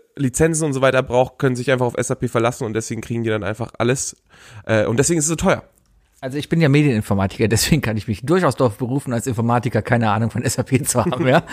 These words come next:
Speaker 1: <laughs> Ich
Speaker 2: Aber
Speaker 1: hab, ich hab auch nie in meinem Leben S A P irgendwie programmiert oder so.
Speaker 2: Ähm.
Speaker 1: Aber, äh, der, der, so, wo ich herkomme ist, oder, äh, was ich, äh, mit, mit anderen Leuten besprochen habe, ist S A P. S A P ist einfach eine, eine, eine relativ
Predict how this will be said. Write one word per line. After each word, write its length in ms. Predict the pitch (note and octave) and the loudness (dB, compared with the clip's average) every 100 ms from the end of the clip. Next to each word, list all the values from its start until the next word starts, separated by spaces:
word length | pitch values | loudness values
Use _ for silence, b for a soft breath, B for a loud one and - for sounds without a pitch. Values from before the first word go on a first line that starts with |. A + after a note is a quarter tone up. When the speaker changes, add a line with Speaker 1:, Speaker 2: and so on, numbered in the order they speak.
| - | -10
Speaker 1:
<laughs> 240 | D4+ A3+ - | -4 -2 2
Ich 60 | |
Speaker 2:
Aber 100 | D3+ | 4
Speaker 1:
hab, 180 | D3 E3 | 6 6
ich 120 | G#3 | 4
hab 100 | A3+ | 4
auch 120 | A3+ G3 | 0 0
nie 180 | G#3 | -4
in 60 | G3 | -4
meinem 160 | F#3 E3+ | -4 -4
Leben 200 | E3+ D#3+ | -6 -6
S 140 | - | -8
A 60 | D#3 | -8
P 200 | E3+ D3+ | -8 -8
irgendwie 380 | C#3 C#3 C3 B2+ | -8 -10 -10 -12
programmiert 420 | - B2 A2 D2+ | -10 -10 -10 -12
oder 120 | A#1+ | -14
so. 80 | - - _ _ _ _ - | -16 -20 _ _ _ _ -10
Speaker 2:
Ähm. 80 | |
Speaker 1:
Aber, 360 | C3 C#3 D3+ C#3 | -4 0 2 2
äh, 260 | D3 C#3+ C#3 B B _ _ - A2 | 2 0 -4 B B _ _ -20 -20
der, 320 | C#3+ E3+ D#3 | -6 -4 -2
der, 320 | D3 - C3+ C#3+ | -4 -6 -6 -4
so, 140 | D3 C#3+ - - A1 - - | -6 -6 -16 -20 -20 -18 -8
wo 160 | C#3+ | -4
ich 160 | F3 G3+ | -2 2
herkomme 400 | F3+ E3 D#3 D3 | 2 2 2 2
ist, 260 | C3 - | 0 -2
oder, 260 | - B2+ A#2 | 0 2 4
äh, 200 | A#2 A#2 | 4 2
was 160 | C3+ - | 0 0
ich, 260 | F#3 - | -4 -2
äh, 160 | - D3+ | 2 2
mit, 320 | C#3 C#3 - | 2 -2 -4
mit 120 | C3+ | -6
anderen 200 | - B2+ | 0 2
Leuten 140 | B2 B2 | 2 2
besprochen 300 | B2 A2 A#2+ | -4 -4 -2
habe, 120 | A2 | 0
ist 60 | A2 | -2
S 140 | A#2 | -2
A 60 | B2 | -2
P. 260 | A#2+ B2 A#2+ B B B - | 2 2 2 B B B -12
S 160 | - - | -8 -8
A 40 | |
P 180 | - B2 | -8 -8
ist 140 | B2 D3+ | -8 -12
einfach 340 | - - - B B B - | -12 -12 -12 B B B -8
eine, 420 | B2+ A#2+ A2+ A2+ A2+ | 2 6 6 6 2
eine, 400 | A#2 A2+ A#1 G1+ | 0 0 -2 -6
eine 340 | - A#2 G#2+ - - _ _ _ _ _ _ _ _ | -6 -6 -6 -10 -14 _ _ _ _ _ _ _ _
relativ 440 | - D#3 D3 C#3 | 0 0 2 -4